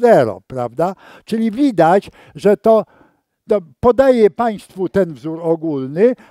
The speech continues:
ale dla uproszczenia rachunków po prostu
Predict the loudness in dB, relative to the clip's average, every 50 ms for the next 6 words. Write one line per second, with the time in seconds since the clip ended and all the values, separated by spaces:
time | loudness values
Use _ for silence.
0 | _ -4 -2 0 0 0 -2 -2 -2 -2 -2 -2 -4 -10 -14 -16 -14 -8 -4 -2
1 | 0 0 -2 -2 -4 -2 2 4 4 4 4 2 0 0 0 0 -4 -8 _ _
2 | _ _ _ _ -4 0 0 0 0 0 -4 -6 -6 -6 -8 -6 -4 -2 -2 -2
3 | -4 -8 _ _ _ _ _ 0 0 0 0 0 0 0 0 0 -2 -2 -2 -2
4 | -2